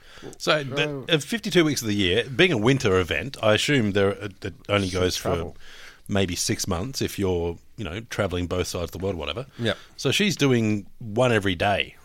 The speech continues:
Speaker 1: really.
Speaker 2: That's a lot
Speaker 3: More or
Speaker 2: of,
Speaker 3: less.
Speaker 2: that's a very big commitment to be mediocre.
Speaker 3: It is. And
Speaker 1: Yeah, I, I feel like just by competing that often, she should be getting better.
Speaker 3: And after trying harder and then going worse the second year, and I
Speaker 2: Yes.
Speaker 3: mean, I don't know, maybe,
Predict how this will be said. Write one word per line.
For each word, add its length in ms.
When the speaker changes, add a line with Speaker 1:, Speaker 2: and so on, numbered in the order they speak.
Speaker 1:
really. 360
Speaker 2:
That's 240
a 40
lot 220
Speaker 3:
More 120
or 20
Speaker 2:
of, 60
Speaker 3:
less. 140
Speaker 2:
that's 200
a 40
very 280
big 180
commitment 460
to 60
be 140
mediocre. 600
Speaker 3:
It 120
is. 200
And 140
Speaker 1:
Yeah, 220
I, 60
I 40
feel 180
like 400
just 340
by 220
competing 440
that 120
often, 240
she 160
should 140
be 40
getting 220
better. 220
Speaker 3:
And 100
after 560
trying 320
harder 540
and 160
then 280
going 320
worse 500
the 100
second 300
year, 360
and 120
I 40
Speaker 2:
Yes. 80
Speaker 3:
mean, 120
I 20
don't 120
know, 140
maybe, 460